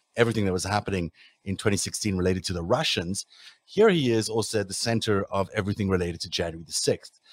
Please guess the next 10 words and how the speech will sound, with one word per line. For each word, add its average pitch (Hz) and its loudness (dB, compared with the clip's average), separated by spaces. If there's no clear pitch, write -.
whether 92 4
it's - -2
the 85 -12
Proud 113 2
Boys, 160 2
which - -8
were 82 -6
among 101 4
his, 98 -2
uh, 80 -8